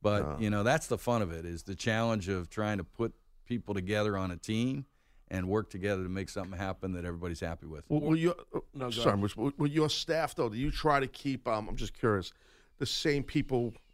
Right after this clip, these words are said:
Speaker 2: uh, you change it, does it evolve each year? Do you try to keep your staff kind of the same?
Speaker 1: Yeah, we've been blessed. I've been doing this twenty-two years now. My staff's been with me, my senior staff. I've got, uh, my events, communication,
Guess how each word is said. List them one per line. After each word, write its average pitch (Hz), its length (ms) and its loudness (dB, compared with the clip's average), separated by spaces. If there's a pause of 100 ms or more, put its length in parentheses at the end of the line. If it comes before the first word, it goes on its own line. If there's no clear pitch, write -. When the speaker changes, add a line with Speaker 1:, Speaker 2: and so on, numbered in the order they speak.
(160)
Speaker 2:
uh, - 120 -8
you 175 100 -6
change 165 340 4
it, 156 100 -2
does 151 180 0
it 147 140 2
evolve 139 400 4
each 143 240 0
year? 160 380 4
Do 160 80 -2
you 131 40 -2
try 139 160 2
to 139 80 0
keep - 200 -10
your 143 100 0
staff 147 320 2
kind 143 180 2
of 131 40 2
the 117 80 -2
same? 139 440 2
Speaker 1:
Yeah, 123 280 6
we've 139 180 6
been 135 140 6
blessed. 113 480 2
I've 113 120 4
been 113 120 4
doing 110 160 4
this 98 120 0
twenty-two 107 440 2
years 104 320 4
now. 90 240 2
My 92 160 2
staff's 98 380 0
been 95 200 0
with 95 240 0
me, 95 480 0
my 87 320 -4
senior 120 520 2
staff. 80 720 -4
I've 90 160 -4
got, 92 240 0 (160)
uh, 87 340 0
my 85 200 -4
events, 101 580 -2 (340)
communication, 95 640 -2